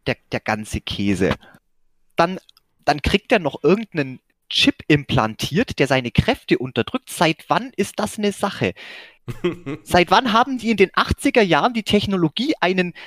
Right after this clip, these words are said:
Speaker 1: einen klitzekleinen Mikrochip zu, zu, zu erstellen, der was telekinetische Kräfte in, in, in dem Typen unterdrückt?
Speaker 2: Hm,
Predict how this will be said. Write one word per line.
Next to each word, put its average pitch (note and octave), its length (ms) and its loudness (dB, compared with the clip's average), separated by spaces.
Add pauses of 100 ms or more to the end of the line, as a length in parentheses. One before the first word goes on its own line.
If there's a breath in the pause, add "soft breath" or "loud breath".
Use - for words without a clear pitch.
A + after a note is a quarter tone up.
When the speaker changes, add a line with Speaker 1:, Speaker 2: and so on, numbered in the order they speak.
(120)
Speaker 1:
einen F3 360 2
klitzekleinen G#3+ 880 2
Mikrochip - 680 -2 (100)
zu, F3 340 -2
zu, - 300 -6
zu - 160 -2
erstellen, C#3 520 4 (280 loud breath)
der D#3 120 6
was F3+ 300 -2
telekinetische A3 840 2
Kräfte - 480 0
in, G#3+ 340 2
in, G3+ 300 -2
in G3+ 160 0
dem G3+ 220 -4
Typen - 340 2
unterdrückt? - 680 -2 (2000 loud breath)
Speaker 2:
Hm, E3 920 -4